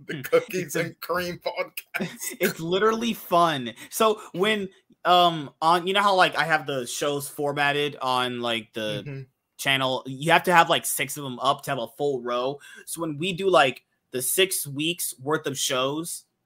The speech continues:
Speaker 2: for that, you know, then I can have that as a row instead of Box Office Report. But
Speaker 1: Mm-hmm.
Speaker 2: don't worry, guys. If you guys are, if you guys like me g-, breaking down the box office and all those stats and stuff like that,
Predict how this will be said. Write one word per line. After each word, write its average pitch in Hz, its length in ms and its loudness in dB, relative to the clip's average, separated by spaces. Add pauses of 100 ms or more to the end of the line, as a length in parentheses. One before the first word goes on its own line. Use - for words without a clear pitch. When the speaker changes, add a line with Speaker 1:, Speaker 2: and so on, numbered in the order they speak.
(140)
Speaker 2:
for 147 280 0
that, 180 460 4 (420)
you 143 120 -4
know, 135 380 4 (220)
then 135 520 0
I 139 100 0
can 147 220 -6
have 135 200 0
that 139 120 0
as 131 100 -4
a 131 80 -4
row 135 260 4
instead 135 200 -2
of 117 120 -4
Box 139 300 2
Office 127 220 -8
Report. 127 280 -4
But 190 140 2
Speaker 1:
Mm-hmm. 117 120 -8 (180)
Speaker 2:
don't 220 80 6
worry, 214 100 6
guys. 170 240 6
If - 180 -20
you 196 80 4
guys 220 120 2
are, 180 180 -2
if - 80 -16
you 196 80 2
guys 151 100 0
like 143 280 2
me 175 180 0
g-, 135 160 -8 (160)
breaking 156 280 -2
down 165 100 0
the 143 60 -2
box 135 280 0
office 170 160 0
and 139 80 -8
all 143 80 2
those 147 340 -6
stats 151 480 4
and 156 80 -8
stuff 156 120 -6
like 147 100 -2
that, - 160 0